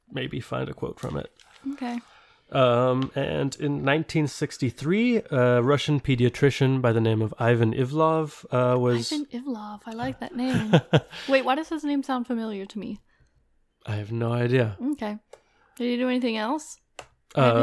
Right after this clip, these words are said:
Speaker 1: Um,
Speaker 2: Ivlov?
Speaker 1: I just know him from this story. That's all
Speaker 2: Okay.
Speaker 1: I know about him. Um,
Speaker 2: Oh.
Speaker 1: but he, uh, he spotted an, a family of Almases when he was working on Mo-, in Mongolia. Um, I guess they were out in the wild. Um, and then he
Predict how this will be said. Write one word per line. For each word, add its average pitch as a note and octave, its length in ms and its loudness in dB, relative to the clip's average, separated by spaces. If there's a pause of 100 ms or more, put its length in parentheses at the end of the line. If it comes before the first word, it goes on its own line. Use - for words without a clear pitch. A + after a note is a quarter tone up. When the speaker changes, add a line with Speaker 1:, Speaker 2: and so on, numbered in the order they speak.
Speaker 1:
Um, G#2+ 140 0
Speaker 2:
Ivlov? D4+ 360 -10 (360)
Speaker 1:
I C3 300 0 (160)
just B2+ 400 -4
know B2+ 200 2
him B2+ 200 -2
from B2 220 -4
this A#2+ 160 -6
story. C3+ 500 -6
That's B2+ 260 -2
all A#2+ 140 4
Speaker 2:
Okay. - 80 2
Speaker 1:
I - 40 2
know C3+ 120 0
about C#3+ 240 2
him. D#3+ 220 -2 (100)
Um, A#2 440 2 (100)
Speaker 2:
Oh. C#4 200 -6 (140)
Speaker 1:
but A#2+ 140 -4
he, B2 320 -2
uh, A#2 340 4 (160)
he C#3+ 140 -2
spotted C#3 640 -2
an, A#2+ 160 2 (380)
a B2+ 80 -2
family B2 340 6
of A#2 80 4
Almases B2 640 2
when A#2+ 120 0
he A#2+ 80 2
was A#2 180 -2
working A#2+ 260 0
on A#2 100 2
Mo-, A#2 180 0
in B2+ 160 2
Mongolia. A#2 760 2 (760)
Um, G#2+ 480 -4
I A2 60 -6
guess G#2 360 -10 (160)
they A2 100 -12
were G#2 120 -4
out G#2+ 160 -6
in A2+ 120 -6
the G#2+ 280 -6
wild. A2 440 -4
Um, A#2 280 -2
and A#2 120 0
then A#2 120 0
he A2+ 220 2